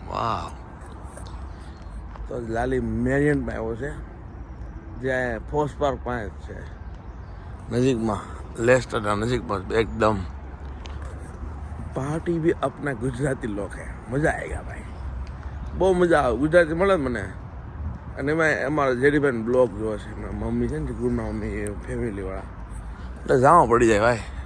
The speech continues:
જોઈ લો, આમ વાદળ જો, વેધર. વેધરો, વેધરો is good. ભારે હારું જો.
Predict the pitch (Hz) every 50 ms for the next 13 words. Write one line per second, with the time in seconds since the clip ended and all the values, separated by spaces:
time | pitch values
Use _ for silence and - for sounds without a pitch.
0 | - - - 117 113 113 104 101 92 101 95 101 104 127 127 123 147 135 131 139
1 | 139 117 98 90 92 123 117 - - - - - - - - - - - - -
2 | - - - - - - - 110 110 120 135 156 151 147 170 165 156 135 - -
3 | - - - - - - - - - - - - 127 147 151 143 143 156 156 143
4 | 123 110 107 127 156 151 123 98 - - - - - - - - - - - -
5 | - - - - - - - - - - - - - - - - - - - 123
6 | 131 131 147 151 131 120 123 127 127 139